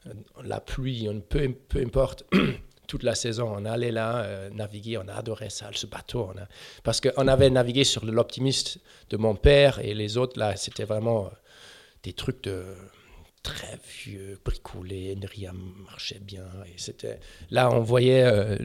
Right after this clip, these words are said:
le club de voile, tout est rangé, le bateau qui brille avec les poulies Harken. Et puis on avait, on a halluciné, tu vois. Dans, dans notre petit monde de famille, de, de, de professeurs de l'école, il y avait pas des, il y avait très peu d'argent, il y avait,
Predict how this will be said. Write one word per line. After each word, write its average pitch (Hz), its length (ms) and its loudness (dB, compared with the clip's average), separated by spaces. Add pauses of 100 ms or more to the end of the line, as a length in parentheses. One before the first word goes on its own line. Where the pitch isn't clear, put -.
(120)
le 107 200 -2
club 110 260 -10
de 107 100 -6
voile, 120 380 4
tout - 200 -8
est 95 60 -2
rangé, 117 680 -2
le 98 120 -2
bateau 104 440 0
qui - 180 -10
brille 127 480 0
avec 104 300 -4
les 101 60 -6
poulies 104 340 -4
Harken. 98 420 -8
Et 101 140 -12
puis - 180 -10
on - 60 -6
avait, - 340 -8
on 104 100 -10
a 101 240 -12
halluciné, 123 440 -2
tu 113 100 -6
vois. 110 120 -14
Dans, 120 180 -4 (160)
dans 127 120 6
notre 135 280 4
petit - 360 0
monde 139 380 6
de 107 160 2
famille, 120 600 0
de, 104 420 -4
de, 104 260 -6
de 110 120 -4
professeurs - 520 -6
de 110 60 -4
l'école, 113 280 -6
il 113 120 -8
y 104 60 -4
avait 104 140 -4
pas 135 160 -2
des, 110 200 -6 (560)
il - 20 -8
y - 20 -8
avait 104 120 -2
très - 220 0
peu 117 140 2
d'argent, 135 360 0
il 110 80 -2
y 107 40 -4
avait, 101 360 -6